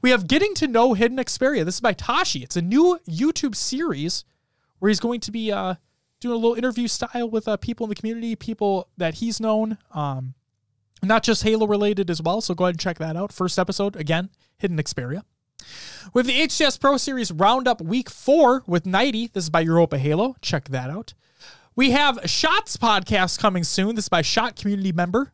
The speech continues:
of ours. Um, he said, "Mark your calendars for October thirty-first, twenty twenty. Episode one of the podcast will premiere on Halloween, almost a full year since he left Virginia Beach." I'm excited to listen to it.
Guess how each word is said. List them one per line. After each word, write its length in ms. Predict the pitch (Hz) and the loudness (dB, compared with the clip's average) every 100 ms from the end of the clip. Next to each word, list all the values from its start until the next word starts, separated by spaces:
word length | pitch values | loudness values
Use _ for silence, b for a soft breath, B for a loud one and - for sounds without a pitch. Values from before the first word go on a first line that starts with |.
| _ | _
of 100 | 165 | 2
ours. 460 | 156 190 277 - - b b b b 196 | 4 2 0 -4 -10 b b b b 2
Um, 160 | 202 | 4
he 100 | 208 | 2
said, 200 | 208 202 | 0 2
"Mark 220 | 214 302 | 4 2
your 80 | 262 | 0
calendars 480 | 226 254 269 233 - | -2 -2 0 -2 -2
for 220 | 208 190 | -4 0
October 420 | 180 - 254 262 | -2 0 -2 -2
thirty-first, 520 | - 240 208 240 233 - | -2 -4 -2 -4 -4 -4
twenty 200 | 233 190 | -6 -4
twenty. 280 | 269 226 B B - | -4 -6 B B -2
Episode 420 | 262 302 254 220 | 0 4 2 2
one 120 | 277 | 0
of 60 | 226 | 0
the 60 | |
podcast 480 | - 247 226 240 - | -2 -4 -2 -2 -2
will 100 | 208 | -6
premiere 360 | - 190 233 196 | -6 -6 -2 -2
on 100 | 135 | -4
Halloween, 600 | 160 214 175 196 202 120 | -4 -4 -4 -6 -8 -6
almost 300 | 147 185 - | -4 -2 -4
a 60 | |
full 260 | - 254 262 | -6 -4 -4
year 180 | 226 226 | -4 -4
since 240 | - 202 | -4 -6
he 80 | 165 | -6
left 300 | 147 208 - | -6 -8 -6
Virginia 480 | 160 143 151 208 185 | -6 -4 -4 -4 -6
Beach." 380 | 233 - - - _ _ _ _ _ _ _ _ 220 | -8 -10 -14 -16 _ _ _ _ _ _ _ _ -2
I'm 100 | 254 | -2
excited 240 | - 247 | 0 -2
to 60 | 247 | -4
listen 240 | 247 135 | -6 -8
to 100 | |
it. 60 | - | -12